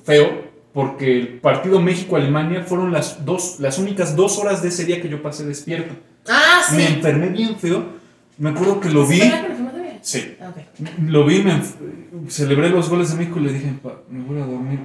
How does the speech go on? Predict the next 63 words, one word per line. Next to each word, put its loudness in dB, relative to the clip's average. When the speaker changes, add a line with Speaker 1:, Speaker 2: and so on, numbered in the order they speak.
Speaker 1:
no -4
me 4
molesten". -2
Y 2
me 2
quedé -4
dormido 0
desde 0
las -2
doce 2
del -2
día, 2
que -10
fue -8
cuando -4
acabó -6
el -8
partido, -6
hasta -2
las 0
nueve, 0
nueve -2
y -6
media -2
de -4
la -4
noche. -8
Speaker 2:
Pues -16
sí. -18
Speaker 1:
Que 0
mi 0
mamá 2
me 2
fue -4
a -2
despertar, -12
"Come -8
algo, -8
porque -14
si -12
no". -10
Güey, 2
de 4
esas 0
veces -8
que -10
te -14
está -10
cargando 0
la -6
Speaker 2:
Mi 0
primer 2
Speaker 1:
madre. 4
Speaker 2:
cumpleaños 4
lo 2
pasé -2
en -2
Mérida. -2
Speaker 1:
Uh, -8
Speaker 2:
En -2
Speaker 1:
sí. -4
Speaker 2:
Mérida, 4
frío. -2